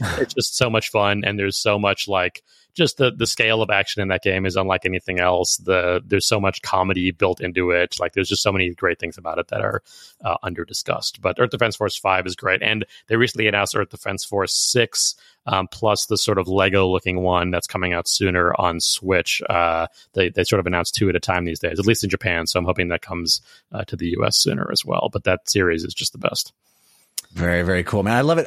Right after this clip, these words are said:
Speaker 2: You always bring such interesting selections, and I, uh, it makes me <laughs> feel like I'm not playing anything. I'm not
Speaker 1: I'm a
Speaker 2: playing
Speaker 1: weirdo,
Speaker 2: anything.
Speaker 1: Joe.
Speaker 2: <laughs> I love it. I love it. Uh, Christian Spicer, what is on your playlist?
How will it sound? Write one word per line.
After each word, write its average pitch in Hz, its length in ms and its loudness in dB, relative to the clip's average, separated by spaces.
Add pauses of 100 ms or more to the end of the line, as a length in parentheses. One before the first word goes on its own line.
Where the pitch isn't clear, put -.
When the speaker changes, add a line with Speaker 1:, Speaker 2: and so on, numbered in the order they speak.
Speaker 2:
You 139 120 4
always 175 180 2
bring 143 240 2
such 113 200 0
interesting 104 720 0 (280)
selections, 76 680 -2
and 71 100 -2
I, 78 280 0
uh, 73 400 -4
it - 80 -6
makes 92 220 -2
me 85 200 -2 (120)
<laughs> - 440 -8
feel 139 120 2
like 110 100 0
I'm 139 100 2
not 240 140 2
playing 262 240 2
anything. 202 480 2 (120)
I'm 240 60 -4
not 311 80 6
Speaker 1:
I'm 226 80 6
a - 40 6
Speaker 2:
playing 131 200 6
Speaker 1:
weirdo, 101 120 4
Speaker 2:
anything. 180 240 2 (840)
Speaker 1:
Joe. 175 80 2
Speaker 2:
<laughs> 123 140 0
I 123 60 0
love 120 200 2
it. 78 160 -4
I 101 80 0
love 90 180 0
it. 69 100 -8 (440)
Uh, 127 340 4
Christian 226 280 0
Spicer, 196 380 0
what 185 140 4
is 170 120 2
on 160 220 2
your 131 300 2
playlist? - 720 -4